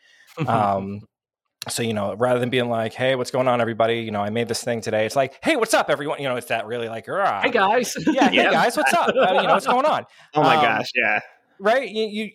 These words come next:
Speaker 2: and it's not even a thing, like, I feel like I can control. Like, every once in a while, I'm like, "Oh, I'll bring it down a little bit 'cause my voice is getting tired," or whatever.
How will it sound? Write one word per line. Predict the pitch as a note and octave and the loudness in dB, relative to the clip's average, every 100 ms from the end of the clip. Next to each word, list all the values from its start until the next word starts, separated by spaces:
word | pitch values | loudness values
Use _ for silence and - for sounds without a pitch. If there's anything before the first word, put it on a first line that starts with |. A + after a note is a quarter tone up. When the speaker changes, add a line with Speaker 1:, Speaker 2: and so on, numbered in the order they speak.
| G3 | -4
Speaker 2:
and | G3 | -2
it's | G3 E3 E3 | -2 -4 -2
not | F3 G3+ | -2 -2
even | G#3 G3+ | -2 -2
a | F3+ | -2
thing, | - - F3 F3 | -4 -4 -4 0
like, | E3 D3 | 0 2
I | C3+ | 0
feel | C3 C#3 C3+ | -2 -4 0
like | C#3 C#3 | 0 2
I | C3 | -2
can | - B2+ B2 | -2 -10 -8
control. | C3+ B2 A2+ - C#3 C3 F2+ | -4 -4 -6 -6 0 0 0
Like, | F#2+ G2+ | -4 -4
every | A#2 B2+ | -4 -2
once | A#2 - | -4 -2
in | |
a | |
while, | A2 | -2
I'm | A2 | -2
like, | A2+ | 0
"Oh, | |
I'll | D#3 E3+ C#3+ | 2 2 2
bring | C#3+ C3+ | 0 -2
it | A2+ | 0
down | A#2+ A2+ | 0 0
a | |
little | G#2 | -2
bit | G2 G2 | -4 -6
'cause | G2 | -4
my | G2 | -4
voice | F#2 G#2 - | -2 -2 -2
is | F2 | -6
getting | F2 E2+ | -8 -8
tired," | - D#2+ C#2+ | -6 -4 -2
or | D2+ | -4
whatever. | D2+ C2+ B1 | -4 -6 -6